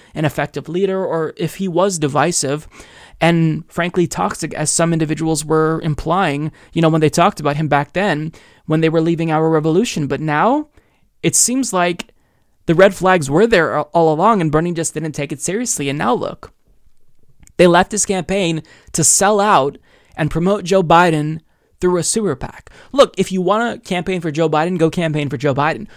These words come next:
You don't have to do a, you know, some type of super pac to do that. And certainly, if you're going to use a super pac and try to campaign and get Biden elected by the dirtiest means possible, don't pretend as if you're doing this to rally progressives. We're not gonna listen to a single word that you say.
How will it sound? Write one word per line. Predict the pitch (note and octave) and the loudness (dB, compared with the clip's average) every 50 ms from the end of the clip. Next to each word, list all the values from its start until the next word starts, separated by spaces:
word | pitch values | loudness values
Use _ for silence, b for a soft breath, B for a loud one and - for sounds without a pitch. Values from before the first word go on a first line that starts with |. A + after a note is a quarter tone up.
| b b b | b b b
You | - F#3+ G#3 | 0 2 2
don't | A3+ | 2
have | G3+ - A3+ - - | 2 -2 -4 -6 -4
to | - F3 D3 A2+ D#3 D#3 - _ - D3 | -4 -2 -2 -4 -6 -8 -12 _ -6 0
do | C3 F3+ F#3 E3+ | 2 4 4 4
a, | - - - D3 E3+ - | 2 0 -4 -8 -6 0
you | G3 F#3+ | 2 2
know, | F3+ D#3 | 2 4
some | E3 - - G3+ F3+ | 2 2 2 0 0
type | - F#3+ D#3+ | 0 -2 -4
of | E3 - | -2 -2
super | - - - - A3 A#3 A3+ F#3+ | 0 0 0 0 -2 -4 -6 -6
pac | - - E3 D3+ D3+ - | -6 -2 -2 -4 -4 -4
to | - D#3 | -6 -4
do | B2+ D3 A#3+ C4 | -2 0 0 2
that. | G3+ D#3+ D3+ - | 2 2 2 2
And | F3+ F3+ F3 | -2 -4 -6
certainly, | - - - - G#3 G#3 G3+ G3 F3 B B B B | -6 -6 -6 -4 0 0 0 0 -2 B B B B
if | - F#3 - | -4 -2 0
you're | G#3 F#3+ | 0 2
going | G3+ B3 C4 B3+ A3 | 2 2 2 2 0
to | - F#3+ | -2 -2
use | E3+ D3+ D3+ E3+ A3 C4 C#4 A#3+ F3 | -4 -2 0 2 2 4 2 2 0
a | D#3+ | -2
super | - - - D3 D#3 C#3+ | -4 -6 -4 -4 -4 -2
pac | - D3+ C#3 D3+ F3 - | 0 0 0 0 0 0
and | F#3+ D#3 | -2 -2
try | - F3+ F3+ | 0 0 0
to | E3+ D#3 | 0 0
campaign | - F3 E3 D3+ - E3 E3 E3 | 0 0 -2 0 0 -2 -2 -2
and | D#3+ D#3+ | -2 0
get | D#3+ D#3 - | -2 -2 0
Biden | - D#3 D#3 D#3 D#3 | 0 -2 -2 -2 -2
elected | D3+ C#3+ D#3 E3+ E3+ - E3 D#3 E3 B B B B B B B | -4 -2 -4 -4 -4 -4 -4 -4 -4 B B B B B B B
by | - F3 | 2 4
the | E3 F3 E3 | 4 4 2
dirtiest | C#3+ C3 - E3 E3+ E3 F3+ F3+ E3 - - | 2 4 6 6 6 6 4 2 0 0 -2
means | E3+ E3 D#3 C#3+ - | -2 -2 -2 0 0
possible, | - F3+ A3 G#3+ - - D#3 C#3+ C3+ C3 - - B B B B B B B | 0 0 0 0 -2 -4 -4 -4 -6 -6 -8 -12 B B B B B B B
don't | - A3 C4 C4+ - | 6 8 8 8 6
pretend | - A3+ - - - G#3 A3 G#3 F#3 | 2 0 0 0 0 0 2 4 2
as | E3 D3 | 2 2
if | F3+ E3+ - | 2 0 2
you're | E3 E3 | 2 0
doing | D#3 C3 D#3 E3 E3+ D#3+ | 2 2 2 2 2 2
this | D#3 C#3+ C3 - | 0 -2 -2 -2
to | - D#3+ | -2 -2
rally | A#2 C3+ C#3+ D3 D#3 C#3+ | 2 4 4 4 4 2
progressives. | - D3+ C#3+ C#3 D#3+ E3 E3+ - D3 C#3+ D#3+ | -2 -2 -2 0 0 -2 -2 -4 -6 -6 -4
We're | F3 G#3+ A#3+ | -4 -2 -2
not | B3+ A#3+ G3+ | -2 -2 -4
gonna | G#3 G#3 | -4 -4
listen | G#3 G3+ - - G3+ | -4 -6 -6 -6 -6
to | F3 F3 | -4 -4
a | E3+ | -4
single | - - G3+ G3+ G3 F3+ E3+ | -4 -6 -6 -2 0 2 2
word | E3+ F3+ F3 E3+ | 2 2 2 0
that | E3+ - - | -2 -4 -4
you | E3+ | -4
say. | D#3 - - A3+ A3+ G#3+ G3 F3+ | -4 0 4 6 8 8 6 4